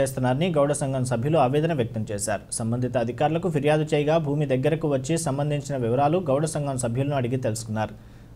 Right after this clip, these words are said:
ఆర్ఐ విజయకి గౌడ సంఘం సభ్యులు భూమికి సంబంధించిన వివరాలను అందించారు. కార్యక్రమంలో గౌడ సంఘం సభ్యులు గంటా నారాయణ గౌడ్, గంటా బాలగౌడ్, పందిళ్ల లింగం గౌడ్, నాగుల ఎల్లయ్య గౌడ్, గణపతి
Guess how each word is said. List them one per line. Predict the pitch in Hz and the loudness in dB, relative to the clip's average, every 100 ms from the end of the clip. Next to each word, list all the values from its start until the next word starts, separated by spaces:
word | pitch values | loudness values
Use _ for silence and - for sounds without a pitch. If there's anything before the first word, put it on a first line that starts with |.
| 139 | 6
ఆర్ఐ | 165 214 | 6 6
విజయకి | 190 156 160 170 170 170 | 4 2 4 2 2 0
గౌడ | 143 147 | 2 2
సంఘం | 156 160 151 139 | 2 0 0 0
సభ్యులు | 135 139 160 | -2 2 2
భూమికి | 131 139 151 151 | 2 0 2 0
సంబంధించిన | 139 139 143 139 131 135 | -2 -2 -2 -2 -2 -2
వివరాలను | 107 117 139 160 156 | 0 2 4 4 2
అందించారు. | 131 127 127 107 - - - - - | 2 2 2 -2 -2 -16 -20 -8 4
కార్యక్రమంలో | 185 202 196 190 202 | 4 4 0 0 2
గౌడ | 165 165 | 4 4
సంఘం | 170 175 165 156 | 2 2 0 0
సభ్యులు | 156 143 151 147 | 0 2 2 2
గంటా | 143 143 | 2 2
నారాయణ | 147 120 131 139 | 2 2 2 0
గౌడ్, | 131 156 160 | 2 0 2
గంటా | 135 135 160 | 0 2 2
బాలగౌడ్, | 131 117 135 135 143 170 170 | 4 2 2 2 2 2 0
పందిళ్ల | 127 139 151 | 0 2 2
లింగం | 131 113 120 127 | 2 2 0 2
గౌడ్, | 143 180 143 | 2 2 0
నాగుల | 123 147 160 156 | -2 0 2 2
ఎల్లయ్య | 117 120 123 | 0 0 0
గౌడ్, | 123 151 180 - - - 139 | 2 2 0 -4 -20 -10 0
గణపతి | 156 180 208 202 | 2 2 2 0